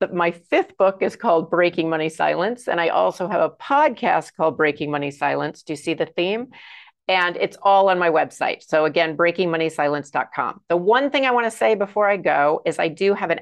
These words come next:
absolutely free offer, and you just go to my homepage, you sign up for fifty-two Money Talk Tips.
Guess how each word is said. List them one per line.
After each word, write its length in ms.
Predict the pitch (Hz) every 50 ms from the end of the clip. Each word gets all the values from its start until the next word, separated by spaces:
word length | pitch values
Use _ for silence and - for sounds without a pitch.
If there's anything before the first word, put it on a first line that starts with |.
| - _ -
absolutely 800 | 180 208 220 - - - 240 226 202 202 196 - - 180 175 170
free 380 | 170 _ - 196 202 190 190 -
offer, 560 | 165 156 156 160 - - 185 185 190 185 185 - - - - _ _ _ _ _
and 300 | - 185 180 175 175 175
you 80 | 175 175
just 260 | 170 196 190 196 - -
go 160 | 196 190 220
to 80 | 233
my 180 | 240 233 233 233
homepage, 880 | 220 - 214 202 196 196 185 196 - 160 165 160 165 165 165 156 - -
you 160 | - 170 165
sign 300 | 160 - - 180 180 180
up 160 | 175 175 -
for 240 | - - 165 165 - -
fifty-two 720 | 247 247 247 _ - 254 233 - - - 226 214 208 202
Money 360 | 185 180 175 175 180 185 185 185
Talk 400 | 185 - 180 165 160 - - -
Tips. 420 | - 165 - - _ - -